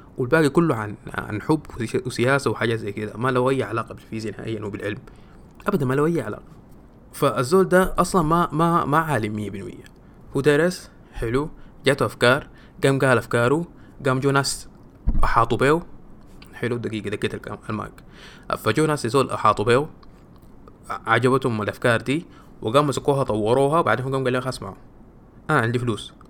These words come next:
تعالوا اشتغلوا عندي." وقام اشتغلوا هو، عرفت كيف؟ في النهاية أخذ ال-،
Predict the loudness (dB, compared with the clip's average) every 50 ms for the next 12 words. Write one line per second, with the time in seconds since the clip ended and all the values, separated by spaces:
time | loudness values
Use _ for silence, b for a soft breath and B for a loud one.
0 | -20 -10 -2 0 0 2 2 0 -2 -2 -2 -4 -6 -6 -8 -8 -10 -12 B B
1 | B B B B B B B B B 0 2 2 2 2 2 2 2 2 4 2
2 | 2 0 -2 -4 -6 -8 -6 -4 -4 -2 -2 -2 0 0 0 0 -2 -12 -14 -12
3 | -10 -8 -6 -4 -2 0 0 0 0 0 -2 -4 -4 -6 -6 -8 -6 -6 -6 -8